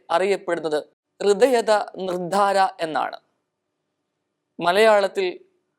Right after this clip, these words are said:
ഹൃദയത്തിൻ്റെ തീരുമാനം, ഇംഗ്ലീഷിൽ A Decision of the Heart എന്ന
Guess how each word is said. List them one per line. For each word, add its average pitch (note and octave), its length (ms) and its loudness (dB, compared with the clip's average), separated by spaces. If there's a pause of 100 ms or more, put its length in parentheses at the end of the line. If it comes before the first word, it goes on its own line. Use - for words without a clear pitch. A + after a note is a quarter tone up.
(360)
ഹൃദയത്തിൻ്റെ A3 760 0 (360)
തീരുമാനം, E3 500 -4 (1120)
ഇംഗ്ലീഷിൽ G3+ 520 -2 (1040)
A - 20 6 (140)
Decision A#3+ 420 -2
of G3 160 -2
the F3+ 160 -6
Heart C#3 240 -4 (840)
എന്ന G3+ 120 0